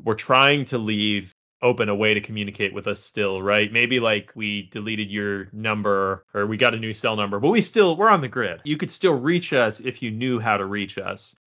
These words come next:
because we don't wanna be gone for good. And we kinda do that because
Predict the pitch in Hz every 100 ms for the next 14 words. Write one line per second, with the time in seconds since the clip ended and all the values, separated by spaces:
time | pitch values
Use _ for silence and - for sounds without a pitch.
0 | _ 110 120 98 110 120 117 113 110 98
1 | 95 104 101 101 87 87 117 101 90 87
2 | - _ _ - 131 135 131 - 139 147
3 | 214 233 147 185 131 113 - 107 131 117
4 | 110 101 -